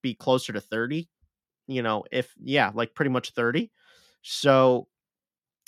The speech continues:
obviously that means that not everyone can afford to sort of just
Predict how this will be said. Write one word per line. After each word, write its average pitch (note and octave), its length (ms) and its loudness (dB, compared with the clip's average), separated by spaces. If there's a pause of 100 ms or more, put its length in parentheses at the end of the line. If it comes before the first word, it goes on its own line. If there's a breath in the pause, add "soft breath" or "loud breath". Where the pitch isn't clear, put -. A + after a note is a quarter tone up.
(220)
obviously C#3+ 720 4
that B2+ 380 4 (100)
means A#2+ 500 -6
that A2 380 4
not A#2 320 0
everyone B2+ 400 0
can C3 180 -4
afford C#3 680 0
to B2+ 400 -2
sort A#2+ 240 -2
of A2 100 -2
just A#2 360 -6